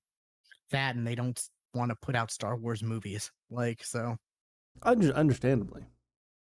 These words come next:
Speaker 1: Yeah. I saw a ranking on, like, TikTok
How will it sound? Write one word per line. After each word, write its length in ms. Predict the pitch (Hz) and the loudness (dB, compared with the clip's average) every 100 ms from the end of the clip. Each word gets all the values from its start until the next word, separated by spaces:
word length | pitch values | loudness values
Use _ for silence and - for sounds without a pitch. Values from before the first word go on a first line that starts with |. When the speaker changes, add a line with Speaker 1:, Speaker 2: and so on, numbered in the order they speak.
| _ _ | _ _
Speaker 1:
Yeah. 300 | 120 110 113 - _ _ _ _ - _ - - | -6 -4 -6 -10 _ _ _ _ -20 _ -16 -4
I 60 | 160 | 0
saw 280 | 262 320 196 | 4 6 6
a 80 | |
ranking 520 | 151 131 151 - 165 143 | 4 2 2 2 2 2
on, 120 | 127 | 0
like, 180 | 123 - | -2 -2
TikTok 540 | 135 - - 120 123 | -6 -4 0 0 0